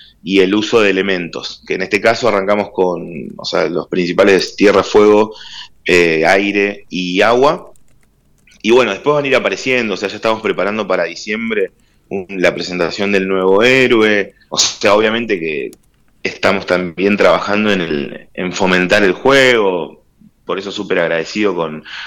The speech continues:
con la entrevista, porque lo que a mí más me interesa es que la comunidad, por lo menos local, acompañe y, y lleve el juego adelante, porque está muy interesante la competencia. <clears throat> Eh, las pa-, las partidas que se dan cuando se empieza a jugar,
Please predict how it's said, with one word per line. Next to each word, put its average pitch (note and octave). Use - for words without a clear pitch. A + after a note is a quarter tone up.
con F2+
la E2+
entrevista, F#2
porque D2
lo D#2
que D#2
a D#2+
mí F#2+
más G2+
me F#2
interesa F2
es A2
que E2
la E2
comunidad, F#2
por G#2
lo G2
menos G2+
local, A2
acompañe A#2+
y, D2+
y D#2+
lleve G2+
el G2
juego A2
adelante, A2+
porque F#2
está F2
muy F#2+
interesante F2
la D#2+
competencia. G#2+
<clears throat> A#2+
Eh, D#2
las E2+
pa-, F#2
las F2+
partidas B2+
que G2+
se F2
dan A#2+
cuando F#2+
se F#2+
empieza G2+
a -
jugar, G2